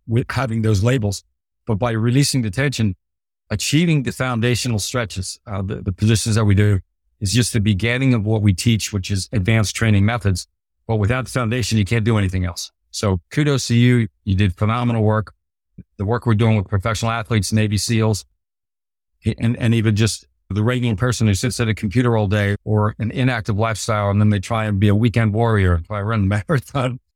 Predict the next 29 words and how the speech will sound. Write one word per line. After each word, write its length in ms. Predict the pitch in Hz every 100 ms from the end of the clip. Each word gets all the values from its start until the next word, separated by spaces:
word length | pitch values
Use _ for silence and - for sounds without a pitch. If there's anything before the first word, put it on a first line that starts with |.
| _ _ _
It's 180 | 113 -
essential 580 | 107 - 139 143 - 127
that 160 | 113
everyone 440 | 120 120 123 117 117
understands 500 | 113 98 127 113 95
you've 180 | 90
gotta 300 | - 107 120
have 280 | 120 104 107
a 40 | 104
foundation 720 | - 107 101 101 92 101 95 - _ _ _ _ -
of 100 | 95
a 60 |
standard 640 | 95 - - 127 135 131 123
for 140 | 123
range 220 | 113 117
of 80 | 107
motion. 320 | 110 113 101
No 100 | 107
one 140 | 123 123
else 160 | 113
has 160 | - 101
a 60 | 101
standard. 480 | - 101 85 82
So 200 | - 98
that's 420 | 85 104 - - - - _ _ -
the 60 |
building 320 | 98 123 113
block 260 | 98 110 104
that, 200 | 101 95